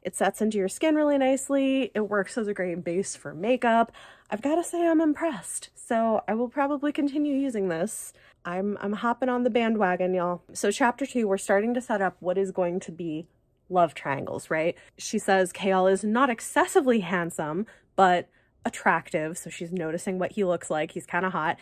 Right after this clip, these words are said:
Now, you could say, "Listen, the girl has been in a prison camp.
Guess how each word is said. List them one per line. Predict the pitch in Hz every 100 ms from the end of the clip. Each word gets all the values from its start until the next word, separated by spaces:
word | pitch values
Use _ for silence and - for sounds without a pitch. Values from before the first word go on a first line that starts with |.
| -
Now, | 208 208 202 196 - _ _ _ _
you | 196 214 226
could | 294
say, | 233 240 185 165 180 - _ _ _ _ _
"Listen, | - 233 247 185 208 208 - _ -
the | 202
girl | 233 262 285
has | 294
been | 233 214 214 214
in | 214 196 196 190 185
a | -
prison | - 302 294 294
camp. | 226 247 233 226